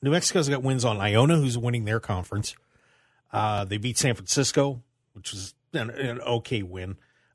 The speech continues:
Uh, they beat Saint Mary's, and that's probably, that's the one that they can really hang their hat on, and it might be the best win j-, uh, outside of San Diego State out of conference. So, and they, they blew S M U out too. So they, they've got a, they, you know, and that,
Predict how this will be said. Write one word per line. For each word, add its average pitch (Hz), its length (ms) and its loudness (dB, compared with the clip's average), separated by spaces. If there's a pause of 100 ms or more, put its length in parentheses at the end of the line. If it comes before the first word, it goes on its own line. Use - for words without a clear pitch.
Uh, 110 300 2
they 104 140 -4
beat 160 200 2
Saint 127 240 8
Mary's, 117 400 4
and 92 140 -4
that's 143 260 6
probably, 98 600 0 (160)
that's 147 280 4
the 131 100 -2
one 110 260 2
that 95 100 -4
they 107 80 2
can 98 160 -4
really 113 320 4
hang 110 260 2
their 87 140 -6
hat 127 240 4
on, 82 240 -4 (420)
and 110 120 -4
it - 20 -2
might 139 220 4
be 127 80 -2
the 98 100 -6
best 107 260 0
win 107 520 -2 (440)
j-, 131 220 -4
uh, 127 80 4 (160)
outside 120 320 4
of 92 60 -4
San 107 180 0
Diego 87 140 -6
State 120 280 0
out 85 100 -6
of - 40 -12
conference. 117 460 -4 (340)
So, 107 460 2 (120)
and 117 140 -2
they, 113 160 0 (180)
they 107 140 0
blew 120 300 0
S 107 160 0
M 92 100 -8
U 120 160 0
out 90 140 -8
too. 123 180 -2
So 120 160 0
they, 143 200 2 (340)
they've 196 140 6
got 302 180 4
a, 170 80 -2 (160)
they, 214 260 -2
you 170 120 4
know, 151 100 4
and 151 180 2
that, 180 180 4